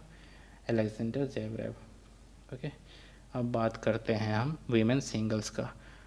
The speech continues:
तो वीमेन सिंगल्स का जो इस बार का विनर है, दो हज़ार उन्नीस का जो विनर है, उनका नाम है किकी बर्टेंस,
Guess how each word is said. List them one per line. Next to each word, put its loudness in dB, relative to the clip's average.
तो 2
वीमेन 4
सिंगल्स 0
का 2
जो 2
इस -4
बार 4
का 4
विनर 2
है, -2
दो 2
हज़ार 2
उन्नीस -2
का 2
जो 2
विनर 0
है, -2
उनका -2
नाम 0
है -4
किकी -2
बर्टेंस, -4